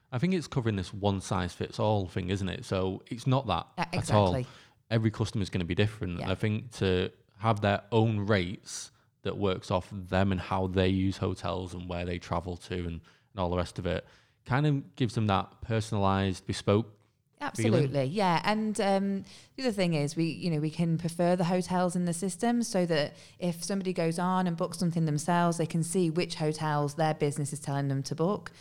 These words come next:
Speaker 2: Um, so, you know, we can make sure they're highlighted if they've got swimming pools and things.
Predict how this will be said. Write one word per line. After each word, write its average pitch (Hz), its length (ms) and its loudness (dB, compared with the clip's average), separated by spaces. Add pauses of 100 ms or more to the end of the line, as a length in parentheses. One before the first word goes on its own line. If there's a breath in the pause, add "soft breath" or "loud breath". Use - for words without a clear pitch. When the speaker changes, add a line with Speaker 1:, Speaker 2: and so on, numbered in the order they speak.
(260 loud breath)
Speaker 2:
Um, 143 380 2
so, - 160 -2
you 147 160 2
know, 139 220 2
we 139 80 -2
can 143 240 -2
make 147 200 0
sure 147 200 -2
they're 139 80 0
highlighted 143 640 -2
if 135 140 -4
they've 135 180 -8
got 131 300 -8
swimming 160 260 -2
pools 156 340 -2
and 151 140 -6
things. 156 480 -4